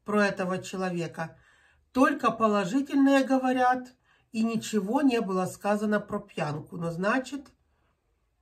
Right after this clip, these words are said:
никто про это и не знает, потому что мне бы сказали. Так вот, пьют втихаря дома, чтобы никто их не видел. И это на протяжении многих лет.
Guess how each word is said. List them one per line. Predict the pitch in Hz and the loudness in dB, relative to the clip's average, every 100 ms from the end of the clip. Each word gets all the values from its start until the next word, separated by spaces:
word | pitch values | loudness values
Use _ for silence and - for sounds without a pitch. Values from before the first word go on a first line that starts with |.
| - | -2
никто | 208 208 - 285 | 0 0 0 0
про | - 220 220 | 2 2 2
это | 220 | 0
и | 226 233 | -2 -4
не | 233 | -4
знает, | 220 190 160 156 | -4 -2 -4 -4
потому | 190 - 190 214 | -10 -6 -4 -4
что | - 190 | -4 -6
мне | 190 | -4
бы | 190 185 | -6 -8
сказали. | - 202 180 185 160 165 165 _ _ _ - _ _ _ _ _ _ - | -8 -10 -6 -4 -4 -8 -14 _ _ _ -20 _ _ _ _ _ _ -6
Так | 220 226 | -4 -2
вот, | 254 302 302 - - | 0 0 0 -16 -8
пьют | 202 269 320 | 0 0 0
втихаря | - 226 - 196 208 214 | -8 -10 -4 0 2 2
дома, | 170 185 175 160 160 | 0 -2 -2 -2 -4
чтобы | 127 - 165 175 | -6 -10 -6 -4
никто | 165 165 - 226 | -6 -8 -4 0
их | 262 254 | 0 0
не | 208 208 | -4 -4
видел. | 175 160 147 160 - - _ _ _ _ _ _ - | -4 -10 -12 -12 -14 -18 _ _ _ _ _ _ -12
И | 180 | -6
это | 190 262 285 | 0 0 0
на | 240 | -4
протяжении | 190 196 180 185 156 196 226 226 | -6 -6 -10 -10 -6 -6 -6 -4
многих | 214 170 175 180 190 - | -4 -4 -6 -8 -14 -14
лет. | 170 156 151 - | -10 -10 -10 -16